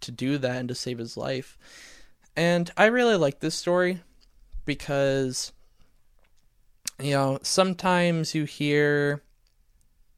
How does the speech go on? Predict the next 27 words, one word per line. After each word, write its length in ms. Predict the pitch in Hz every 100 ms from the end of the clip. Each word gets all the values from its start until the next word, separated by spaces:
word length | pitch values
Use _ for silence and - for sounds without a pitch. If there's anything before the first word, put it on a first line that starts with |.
| _ -
people 320 | 143 147 139
say 420 | - 139 135 139
that, 240 | 135 127
like, 280 | 127 127 -
long 320 | 127 139 139
distance 580 | 131 135 - 135 127 -
friendships 680 | - 131 131 - 131 - -
and 320 | 127 127 123
things 280 | 131 131 -
like 260 | 127 123 -
that, 400 | 139 139 139 - - - - - _ - _
um, 840 | 135 131 123 120 120 117 117 117 - - _ _ _ _ _ _
you 160 | 143 147
know, 260 | 143 139 131
sometimes 520 | - 156 151 160 151
it's 140 | 139 -
questioned 440 | 151 139 - 135
how 140 | 135
much 240 | 127 120 -
merit 400 | 147 147 135 -
they 140 | 135
hold 500 | 127 135 131 131 127
or 180 | 123 135
how 280 | 123 143 135
legitimate 500 | 131 123 139 135 120
they 140 | 127
are. 340 | 127 135 135